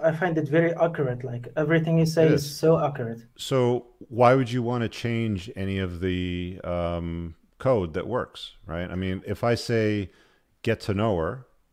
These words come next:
Speaker 2: then why
Speaker 1: Mm-hmm.
Speaker 2: would you get married to her in three weeks, right? I would still maintain,
Speaker 1: Exactly.
Speaker 2: you know, "Get to know her." I would still
Speaker 1: Exactly, yeah.
Speaker 2: say, you know, consider options, right? Like, date a bunch of women simultaneously.
Speaker 1: Yeah, yeah,
Speaker 2: Right? I mean, like, how do
Speaker 1: exactly.
Speaker 2: you, like, how do you know if she's a good chick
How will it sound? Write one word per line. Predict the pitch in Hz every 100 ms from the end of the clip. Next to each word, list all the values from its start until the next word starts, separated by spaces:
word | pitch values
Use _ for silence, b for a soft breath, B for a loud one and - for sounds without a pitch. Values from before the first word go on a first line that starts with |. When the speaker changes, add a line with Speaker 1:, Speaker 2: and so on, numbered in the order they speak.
| _ -
Speaker 2:
then | 92 95
why | 95 98
Speaker 1:
Mm-hmm. |
Speaker 2:
would | 101 -
you |
get | 90 92
married | 87 92 92
to | -
her | 90 90
in | 85
three | 95 95
weeks, | 113 - - - _ _
right? | - 78 - - _ _ _
I | 87
would | 95 98
still | - 101
maintain, | 101 98 147
Speaker 1:
Exactly. | 117 92 92
Speaker 2:
you |
know, | 95
"Get | 90 101
to | -
know | 113
her." | 104 - _ _ _ _ _ -
I | 90
would | 95
still | 143 147 101
Speaker 1:
Exactly, | 117
yeah. |
Speaker 2:
say, | 110 101 107
you | 98
know, | 98 98
consider | - 98 110 101 107
options, | 139 - 73 69
right? | 78 90
Like, | 87
date | - 90
a | 87
bunch | 92 90
of | 92
women | 90 92
simultaneously. | 90 90 92 87 104 110 95 - -
Speaker 1:
Yeah, | 143 139 123 - -
yeah, | 147 135
Speaker 2:
Right? | 92 101
I |
mean, | 104
like, | 107 104
how | 139
do | 170
Speaker 1:
exactly. | -
Speaker 2:
you, | b b -
like, | 135
how | 156
do | 180
you | 170
know | 170
if | 165
she's | - 131
a |
good | 127 135 131
chick | 170 139 120 -